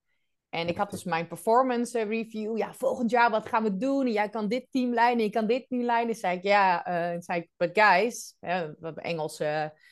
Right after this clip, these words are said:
dire-, directie was er ook. Ehm, "I have the feeling my father might die next year." "Ah, oké, we'll see when we get there." Maar ja, dat was dus, na dat gesprek, vier weken later, is het, was dat het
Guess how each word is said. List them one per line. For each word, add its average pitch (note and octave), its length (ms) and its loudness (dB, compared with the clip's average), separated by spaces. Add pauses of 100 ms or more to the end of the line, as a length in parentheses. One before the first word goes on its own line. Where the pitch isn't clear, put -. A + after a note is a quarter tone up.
(380)
dire-, D#3+ 420 0
directie E3+ 380 0
was D#3+ 160 -4
er E3 220 2
ook. F#3 180 -4 (500)
Ehm, D3+ 460 -4 (1400)
"I F3+ 60 -2
have A#3 180 2
the A3 100 -2
feeling A3+ 340 2
my G#3 120 4
father F3+ 720 4
might D#3 360 0
die D3 520 2
next C#3+ 340 -8
year." C#3 380 -6 (800)
"Ah, F#3 300 4
oké, D#3+ 280 2
we'll D#3 100 -4
see F#3 300 -4
when E3+ 160 0
we D#3 140 0
get F#3 220 2
there." E3+ 440 2 (100)
Maar E3+ 160 0
ja, D#3+ 160 4
dat E3 140 -4
was F3+ 200 0
dus, F3 540 -4
na F#3 300 2
dat F3+ 160 -4
gesprek, - 400 -8
vier G#3 160 -6
weken E3+ 220 -2
later, D#3+ 460 -2
is D#3+ 140 -8
het, D#3 320 -16
was - 180 -8
dat C#3 120 -8
het - 140 -20